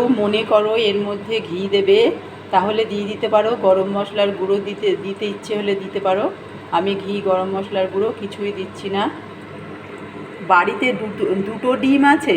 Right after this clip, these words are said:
চারজন খাবে। এইভাবে পটল এগ ঘন্ট বানিয়ে ফেলো। এই রেসিপিটা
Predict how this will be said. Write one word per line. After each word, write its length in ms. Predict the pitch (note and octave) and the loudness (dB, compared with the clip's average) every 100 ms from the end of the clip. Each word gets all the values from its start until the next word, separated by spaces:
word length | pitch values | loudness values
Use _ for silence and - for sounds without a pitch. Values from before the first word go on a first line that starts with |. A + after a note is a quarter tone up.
| D3+ - | 0 2
চারজন 500 | E3+ F3 F#3+ B3+ B3+ | 2 4 0 -2 0
খাবে। 380 | D4 A#3 B3 G#3 D3 C#3 - - - - | 2 4 4 4 2 -4 -12 -14 -14 2
এইভাবে 600 | F3 B3 - G#3+ G#3+ G3+ A#3+ - | 4 6 2 2 4 6 4 2
পটল 540 | F3+ F#3 F#3+ C4 B3+ C4 - F3 G3 | 2 2 2 0 0 0 0 6 6
এগ 220 | G#3+ A3+ - - | 6 4 0 -6
ঘন্ট 380 | F3+ F#3+ G3+ G3+ G3 | 0 2 2 0 2
বানিয়ে 380 | F3 E3 E3+ E3 | 2 2 2 0
ফেলো। 380 | E3 D#3 C#3+ B2+ - - - - - - - - - | -2 -2 -2 -6 -10 -16 -16 -16 -16 -16 -14 -14 -4
এই 200 | F3+ G3+ A#3 | 4 6 6
রেসিপিটা 560 | G3+ G3+ - A#3 - | 4 2 -2 -6 2